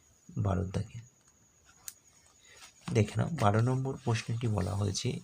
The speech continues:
একের দুই বিয়োগ একের তিন ভগ্নাংশটি একের দুই যোগ একের তিনের মধ্যে কতবার আছে হিসাব করি। অঙ্কটি খুব ইজি, তোমরা দেখে নাও কী করবে। প্রথমেই এই অঙ্কটির একের দুই বিয়োগ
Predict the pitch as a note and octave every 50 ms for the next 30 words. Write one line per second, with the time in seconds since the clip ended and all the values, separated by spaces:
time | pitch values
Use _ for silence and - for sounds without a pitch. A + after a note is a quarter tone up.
0 | - _ - G#2 G2+ G#2 - B2+ B2+ C3 C3 C3+ C#3 C3 B2+ A#2 A2+ A2+ A2+ A2+
1 | - - A2 G2 F2+ - A#2 A#2 - - - A#2+ A#2 G#2+ G#2 F#2+ F2 F2 F#2 G2
2 | A2+ A#2 - - C3 C3 F#2+ F2+ F2 - - - - - - - - - - -
3 | - - G2+ G2+ - - C3 C3 B2+ C3+ C3+ C3+ C3 C3+ C3+ C#3 - G#2 G#2 -
4 | A2+ A2+ - - G#2+ A2+ A2+ A2 A2 A2+ A2 A2+ C#3 D#3 - - - F2+ - G2
5 | G2 G2+ G#2+ A2 G#2+ - - - A2+ G#2+ - - G#2 - - - B2 - - _
6 | _ _ - - - - - - - - - - - - - - G#2+ G#2 G#2+ A#2
7 | B2+ B2+ D3 D3 - - - - - - - A#2 G#2 G2+ G2+ G#2+ - - - _
8 | _ _ _ _ _ - - A#2 A2 G#2+ G#2 G#2+ F#2+ - - A#2 B2 B2+ B2+ A#2
9 | A2 - A#2 G#2+ G#2+ B2 D#3+ - - _ _ _ _ _ _ _ _ _ - -
10 | B2 A#2+ A#2+ - - D#3+ D#3 D#3 E3 F3+ - - - - B2+ B2 B2 A#2 G#2 G2+
11 | - - A2 G#2+ - A2+ A#2 A#2 B2 - - - - - - - - F#2+ F2+ -
12 | - A2 G#2+ A2+ A2+ A2 G#2 G#2+ A#2 A#2+ A#2+ - - _ _ - - - _ -
13 | - _ - - G2+ F#2+ F#2+ G2 G2+